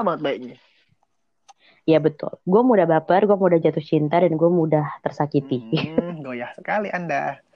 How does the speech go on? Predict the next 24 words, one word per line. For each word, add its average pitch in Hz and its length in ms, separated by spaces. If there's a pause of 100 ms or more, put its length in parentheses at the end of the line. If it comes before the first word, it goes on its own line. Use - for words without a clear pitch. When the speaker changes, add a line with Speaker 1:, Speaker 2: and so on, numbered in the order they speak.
(540)
Speaker 1:
Nah, - 240
Speaker 2:
Udah 214 240
mudah, 190 320
Speaker 1:
terus, - 0
Speaker 2:
gue 196 80
Speaker 1:
terus 208 160
Speaker 2:
mudah 156 160
Speaker 1:
gua 185 160
Speaker 2:
anaknya. 180 320
Speaker 1:
mau 160 80
nanya 156 240
lagi 165 160
dong, 185 160
Nay. 160 240 (480)
Lo 143 80
kan 170 240
Speaker 2:
Apa-apa? 147 480
Speaker 1:
masih 151 240
kerja 151 240
di 143 80
T 151 160
V 180 160
nggak 147 80
sih? 160 160